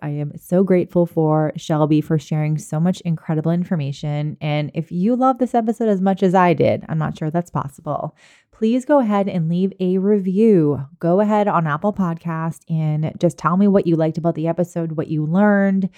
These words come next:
If there are other episodes that you've liked, I love reading reviews. They literally, I do a happy dance every single time. So please go ahead and leave a review.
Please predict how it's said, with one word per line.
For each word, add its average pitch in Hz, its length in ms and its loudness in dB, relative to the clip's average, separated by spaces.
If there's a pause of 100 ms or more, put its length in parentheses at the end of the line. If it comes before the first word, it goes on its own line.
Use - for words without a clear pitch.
(360)
If 165 180 -2
there 165 160 -2
are 160 300 0
other 202 260 2
episodes 190 460 -2
that 190 100 -6
you've 180 240 0
liked, 180 440 0
I 170 140 0
love 170 760 2
reading 165 480 -2
reviews. 156 580 0
They 160 180 0
literally, 165 720 2
I 156 120 -2
do 151 160 0
a - 40 0
happy 151 280 -2
dance 151 440 -4
every 160 280 2
single 143 260 -8
time. - 380 -10
So 143 180 -8
please 196 380 -2
go 185 160 4
ahead 170 180 2
and 160 100 -2
leave 151 200 -4
a 143 100 0
review. 233 460 2